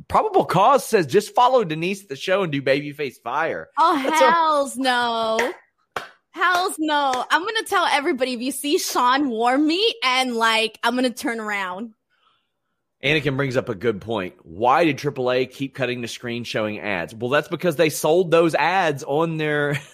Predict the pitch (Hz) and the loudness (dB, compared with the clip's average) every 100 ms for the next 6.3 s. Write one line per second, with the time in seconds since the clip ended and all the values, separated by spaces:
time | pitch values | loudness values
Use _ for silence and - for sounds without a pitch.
0 | - _ _ 196 202 269 139 139 151 151 | -20 _ _ 0 2 2 2 2 0 0
1 | - - 240 170 147 - 247 233 208 202 | 2 2 0 -2 -4 -6 -6 -4 -4 -6
2 | 196 226 220 - 233 226 208 208 202 196 | -4 -2 -2 -6 -10 -6 -4 -4 -4 -6
3 | 185 185 190 185 185 175 156 160 143 143 | -2 -4 -4 -8 -8 -10 -8 -6 -8 -8
4 | - 185 190 190 202 147 180 185 175 180 | -10 -6 -2 0 -2 -6 -8 -8 -8 -10
5 | - 196 202 254 - - 392 359 339 453 | -10 -8 -4 -4 -4 -4 -2 0 0 0
6 | 466 370 339 | -4 -4 -6